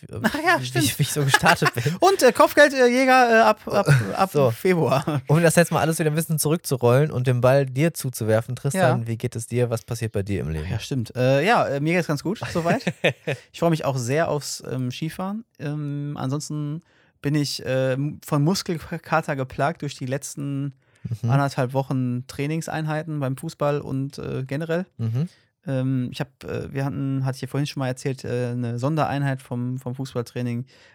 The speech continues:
Speaker 2: weil ja jetzt Winterpause ist und man sich so ein bisschen vorbereitet auf die zweite Hälfte der
Speaker 1: Mhm.
Speaker 2: Saison,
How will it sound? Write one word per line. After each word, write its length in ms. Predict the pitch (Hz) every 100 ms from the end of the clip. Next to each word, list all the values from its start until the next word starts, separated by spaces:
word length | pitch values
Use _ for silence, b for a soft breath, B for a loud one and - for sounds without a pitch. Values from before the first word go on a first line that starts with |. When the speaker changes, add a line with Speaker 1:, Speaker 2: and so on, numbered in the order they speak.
| _
Speaker 2:
weil 120 | 113
ja 20 | 110
jetzt 160 | 110
Winterpause 560 | 123 131 127 131 131 131
ist 200 | 113 -
und 40 |
man 120 | 113
sich 80 | 110
so 60 | 113
ein 60 | 110
bisschen 240 | - 110
vorbereitet 440 | - 143 127 123
auf 100 | 131
die 100 | - -
zweite 300 | - 127 131
Hälfte 160 | 117
der 100 | 113 139
Speaker 1:
Mhm. 40 |
Speaker 2:
Saison, 320 | 113 120 135